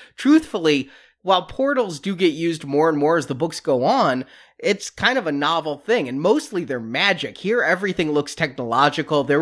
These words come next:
are a few technological ones. The th-, statement is that the people used magic until technology came along, and they forgot to use the magics and started building the technology that would then do these things. But Roland never even knew portals existed until he was almost being killed by giant lobsters. <laughs>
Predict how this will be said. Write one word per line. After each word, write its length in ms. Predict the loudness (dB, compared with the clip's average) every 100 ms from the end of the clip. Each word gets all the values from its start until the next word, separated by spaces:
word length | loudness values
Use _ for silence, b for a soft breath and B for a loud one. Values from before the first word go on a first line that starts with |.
| 4
are 200 | 2 2
a 40 |
few 280 | -2 -10 -10
technological 760 | -6 -6 -4 0 0 0 -2
ones. 200 | -2 -2
The 140 | 0 -2
th-, 120 | -4 _
statement 580 | -14 0 2 2 2 4
is 280 | 4 2 -2
that 180 | 0 2
the 60 | 0
people 460 | -2 0 2 4 2
used 420 | 2 0 0 -2
magic 580 | 0 2 0 -2 -6 -4
until 720 | -2 -2 0 4 6 6 4
technology 680 | 0 -2 2 2 2 0 -4
came 220 | -6 -6
along, 300 | -6 -10 -12
and 100 | -6
they 60 | -4
forgot 540 | -4 -4 0 0 0
to 100 | -6
use 220 | -6 -6
the 100 | -4
magics 460 | -4 -2 -4 -6 -8
and 100 | -8
started 340 | -2 -2 -2
building 360 | 0 0 0 -2
the 80 | -2
technology 960 | -4 -4 0 2 4 2 0 -2 -4 -2
that 120 | 2
would 140 | 2 2
then 200 | 2 4
do 220 | 4 4
these 340 | 4 0 -2
things. 520 | 2 6 6 4 -2 -8
But 360 | -2 -2 -2 b b _
Roland 460 | 2 4 6 4 4
never 200 | 4 4
even 200 | 2 4
knew 120 | 2
portals 420 | 4 4 4 2
existed 500 | -2 0 0 0 -6
until 240 | -6 -2 2
he 80 |
was 120 | 2 2
almost 260 | 2 0
being 180 | -2 -4
killed 260 | -2 -2 0
by 100 | 0
giant 320 | 0 0 -2
lobsters. 720 | -4 -6 -6 -8 -10 -10 -2
<laughs> 60 | 2